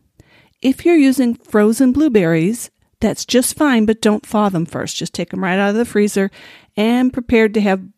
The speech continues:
blue fingers. So if you have to go somewhere, get dressed up today, use gloves. Otherwise, they'll come out in a day or so. After you get the blueberries evenly sprinkled over the top, which, like I said, takes the longest in the whole thing in the recipe,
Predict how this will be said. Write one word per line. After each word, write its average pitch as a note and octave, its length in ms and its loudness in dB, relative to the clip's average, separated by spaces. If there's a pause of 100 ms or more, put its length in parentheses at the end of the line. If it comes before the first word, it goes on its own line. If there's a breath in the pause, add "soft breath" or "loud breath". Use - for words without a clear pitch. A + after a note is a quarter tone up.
(260)
blue F#3+ 180 2
fingers. - 600 -10 (580)
So G3 300 -2
if G3 120 -4
you A3+ 60 4
have A#3 140 -2
to B3+ 80 -4
go B3+ 180 4
somewhere, B3+ 420 2
get A#3 160 2
dressed A#3 320 -2
up A3 160 -2
today, G3+ 360 0
use F#3 280 -4
gloves. - 480 -14 (160)
Otherwise, A3+ 640 2
they'll G#3 140 0
come F3+ 240 -8
out D3 200 -4
in - 60 -6
a - 60 -8
day - 180 -10
or - 100 -12
so. - 280 -14 (1500 soft breath)
After B3+ 320 0
you B3 120 4
get B3+ 200 0
the A#3+ 60 -8
blueberries A#3+ 600 2 (880)
evenly B3+ 420 0
sprinkled B3 460 -2
over A#3 160 0
the A3+ 80 -2
top, A3+ 320 -2
which, - 180 -4
like G3 160 -4
I G#3+ 80 0
said, F3+ 260 -2
takes - 260 -4
the F#3+ 120 0
longest F#3+ 680 -2
in F#3+ 80 -2
the F3+ 60 0
whole F#3 160 0
thing G3 220 -4
in F3+ 60 -2
the D#3+ 60 -2
recipe, F3 540 -4